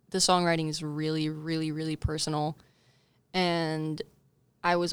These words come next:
honestly on the fence about releasing it for a really long time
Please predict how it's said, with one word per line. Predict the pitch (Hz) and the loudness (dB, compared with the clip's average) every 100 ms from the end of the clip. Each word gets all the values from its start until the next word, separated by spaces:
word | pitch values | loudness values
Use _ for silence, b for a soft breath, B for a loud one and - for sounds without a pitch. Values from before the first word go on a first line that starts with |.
| - | 0
honestly | 185 202 196 180 170 | 2 2 2 2 2
on | 165 | 2
the | 160 | -2
fence | - 170 165 160 - - | -2 0 0 0 -2 0
about | 170 160 156 | 0 2 2
releasing | - 156 160 160 156 151 | 0 -2 0 0 0 -2
it | 143 - _ - | -4 -8 _ -4
for | 160 | -2
a | |
really | 160 160 156 | 0 0 0
long | 156 156 | 0 -2
time | - 160 151 147 156 | -2 0 0 0 -2